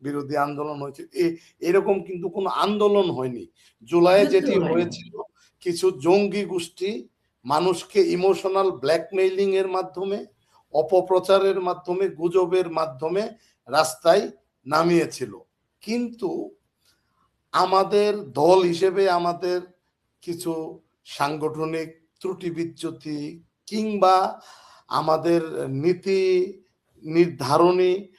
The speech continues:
Speaker 1: কিংবা কর্মপন্থায় কিছু ঘাটতি ছিল। আর আমাদের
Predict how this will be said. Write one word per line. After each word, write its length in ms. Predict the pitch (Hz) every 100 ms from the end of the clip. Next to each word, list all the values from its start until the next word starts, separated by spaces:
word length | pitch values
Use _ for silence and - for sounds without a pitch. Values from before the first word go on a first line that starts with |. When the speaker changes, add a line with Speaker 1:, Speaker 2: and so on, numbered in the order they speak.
| _ _
Speaker 1:
কিংবা 400 | - 208 208 202
কর্মপন্থায় 1160 | 196 196 208 202 196 180 - 170 175 160 170 180
কিছু 520 | 180 170 - 175 160 -
ঘাটতি 420 | 135 131 175 170
ছিল। 200 | 170 175 196 220 _ _ _ _ _
আর 240 | 131 135 131
আমাদের 640 | 135 160 180 180 190